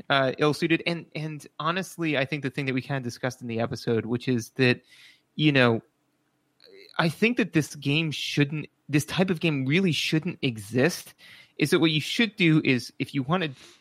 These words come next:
drill somebody and, and, or, or teach concepts or something like that, you,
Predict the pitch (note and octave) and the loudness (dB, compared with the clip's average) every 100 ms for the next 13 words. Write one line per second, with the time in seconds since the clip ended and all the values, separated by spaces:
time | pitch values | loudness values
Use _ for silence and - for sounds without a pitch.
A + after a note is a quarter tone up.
0 | _ _ - C3+ C#3+ E3 - C#3+ B2 A#2 | _ _ -6 2 4 4 2 0 2 2
1 | A#2+ B2 B2+ A#2+ C3+ B2 - C#3 C#3 C3+ | 2 0 -2 -2 -2 -2 0 2 2 0
2 | B2 - F3 - C#3 C3+ C3+ C3 D3+ C#3+ | -4 -6 -8 -6 -4 -4 -6 -8 -6 -6
3 | B2 C#3+ - C3 | -4 -4 -2 -4